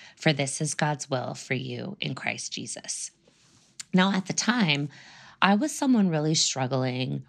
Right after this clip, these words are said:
with negativity, complaining. You know, I was, I was moving into that culture of kinda cynicism and sarcasm. And I was working at Camp Greystone,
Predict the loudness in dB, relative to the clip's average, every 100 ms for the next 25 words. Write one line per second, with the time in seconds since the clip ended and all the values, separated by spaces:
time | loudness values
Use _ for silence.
0 | 0 0 0 -2 -2 -2 -2 0 0 0
1 | 0 0 -2 -8 -20 _ -6 -6 -8 -2
2 | 0 2 0 0 0 -2 -6 -12 -20 -4
3 | 6 8 8 2 2 0 -2 0 2 0
4 | -4 2 4 6 4 2 2 2 2 0
5 | -4 -4 0 2 0 0 -2 -4 -6 -6
6 | -2 -2 -4 -4 -2 -2 -4 -4 -4 -2
7 | -2 -4 -6 -2 -2 -2 0 0 0 -2
8 | -2 -2 -4 -10 -20 -20 -20 -20 -20 0
9 | 4 4 4 2 2 2 0 0 -2 -2
10 | 0 0 0 -4 -2 -2 -2 -4 -4 -6